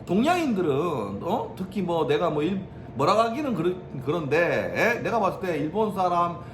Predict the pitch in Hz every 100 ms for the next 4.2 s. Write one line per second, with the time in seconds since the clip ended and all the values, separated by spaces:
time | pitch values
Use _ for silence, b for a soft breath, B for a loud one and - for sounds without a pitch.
0 | B 135 202 190 175 156 160 156 135 190
1 | 175 160 139 165 160 180 190 - 214 262
2 | 269 269 247 226 214 - 220 - 180 160
3 | 139 151 160 131 143 135 120 139 139 123
4 | 117 117